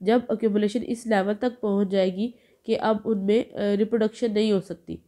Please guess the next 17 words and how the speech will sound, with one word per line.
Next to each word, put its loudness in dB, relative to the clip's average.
वो 0
रिप्रोडक्टिवली 0
क्या -2
हो 2
जाएगी, 0
आइसोलेट 0
कर -2
जाएगी, -2
तो -12
फिर 0
क्या 0
होगी, 2
स्पेसिएशन -2
हो 2
जाएगी, 0
न्यू 0
स्पीशी -6